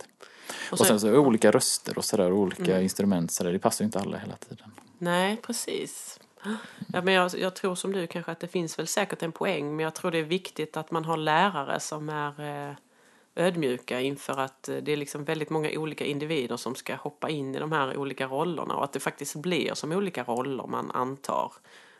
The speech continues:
Speaker 2: Och, och att man är antingen bekväm eller obekväm med de här rollerna. Och att jag tror att alla upplever det, eh, stundom, liksom.
Speaker 1: Mm.
Speaker 2: Mm.
Speaker 1: Just det. Vad, eh, övningsschema? Man,
Speaker 2: Ja.
Speaker 1: man övar mycket.
Speaker 2: <laughs> Ja.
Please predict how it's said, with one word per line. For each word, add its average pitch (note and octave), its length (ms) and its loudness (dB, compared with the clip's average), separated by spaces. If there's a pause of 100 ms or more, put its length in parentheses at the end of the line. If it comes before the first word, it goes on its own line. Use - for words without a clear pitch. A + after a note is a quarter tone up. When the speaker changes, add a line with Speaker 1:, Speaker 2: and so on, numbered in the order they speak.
(120)
Speaker 2:
Och, C#3 160 -2
och B2+ 120 4
att C3 120 0
man C#3 160 2
är D3 460 0
antingen C#3+ 440 -2
bekväm A#2+ 380 -2
eller A#2+ 160 -4
obekväm B2 400 -4
med A2 80 -4
de B2 60 -6
här B2+ 100 -6
rollerna. - 320 -6
Och - 60 -4
att - 100 -8
jag - 80 -6
tror C#3+ 100 -6
att C3+ 80 -6
alla C3+ 260 2
upplever B2 420 -6
det, - 220 -6 (540)
eh, C3+ 300 -8
stundom, B2 640 -6
liksom. - 380 -10 (160)
Speaker 1:
Mm. F#2 280 2
Speaker 2:
Mm. C#3 280 -12 (180)
Speaker 1:
Just - 260 -6
det. - 100 -12 (920)
Vad, A#2 480 8 (320)
eh, G#2+ 60 6 (680)
övningsschema? F2 680 4 (440)
Man, A3+ 120 8
Speaker 2:
Ja. C#4+ 180 6 (200)
Speaker 1:
man A#2 200 8
övar G#2 220 10
mycket. B2+ 380 4
Speaker 2:
<laughs> - 80 -18
Ja. G#3+ 340 4